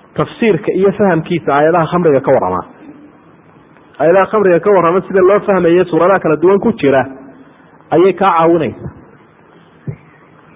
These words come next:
Waaya. Wa kaana taxriimuhaa, xaaraantinimaynta khamrigu wuxuu ahaa bitadriij, si yar yar buu ahaa, si yar yar.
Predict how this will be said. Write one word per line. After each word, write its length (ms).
Waaya. 420
Wa 120
kaana 320
taxriimuhaa, 680
xaaraantinimaynta 880
khamrigu 360
wuxuu 200
ahaa 200
bitadriij, 840
si 160
yar 140
yar 160
buu 120
ahaa, 180
si 120
yar 140
yar. 160